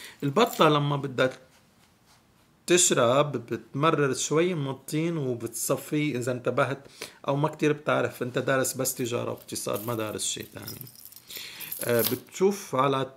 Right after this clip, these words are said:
طرف المنقار مثل الأسنان، هدول ليصفوا منهم ال-،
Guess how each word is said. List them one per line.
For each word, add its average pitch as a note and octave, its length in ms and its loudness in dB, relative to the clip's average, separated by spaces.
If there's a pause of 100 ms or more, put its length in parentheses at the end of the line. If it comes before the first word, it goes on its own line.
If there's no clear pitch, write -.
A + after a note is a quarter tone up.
طرف E3+ 380 2
المنقار C3 600 0
مثل D3 280 -4
الأسنان، B2+ 640 -4
هدول C3+ 320 -2
ليصفوا C3 600 -2
منهم D3 480 -2
ال-، A2+ 520 -2